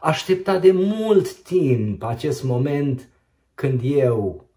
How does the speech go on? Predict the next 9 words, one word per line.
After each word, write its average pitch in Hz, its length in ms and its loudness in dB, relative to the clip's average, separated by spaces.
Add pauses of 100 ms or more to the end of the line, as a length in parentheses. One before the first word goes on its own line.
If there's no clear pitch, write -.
să - 200 -8
mă 117 140 -2
prăbușesc, 101 920 -10 (540)
să - 160 -2
ajung 160 380 0
la 156 180 0
capătul 160 440 -2
puterilor 143 680 -2
mele. 90 580 -6